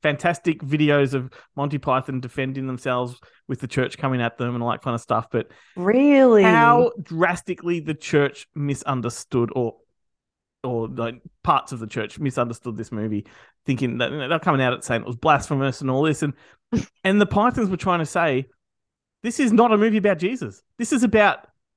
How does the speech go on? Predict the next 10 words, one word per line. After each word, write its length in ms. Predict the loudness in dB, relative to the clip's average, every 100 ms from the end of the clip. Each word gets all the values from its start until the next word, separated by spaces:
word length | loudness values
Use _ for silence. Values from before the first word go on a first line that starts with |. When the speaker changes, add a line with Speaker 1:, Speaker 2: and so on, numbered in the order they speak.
| _
Speaker 1:
the 100 | 0 2
other 200 | 4 4
guy. 420 | 4 2 0 -8 _ _ _ _
Speaker 2:
Yeah. 240 | 0 2
Speaker 1:
This 160 | 4 4
is 100 | 4
about 240 | 6 8
his 160 | 8 6
neighbor. 480 | 8 8 6 2
Speaker 2:
<laughs> 40 | 0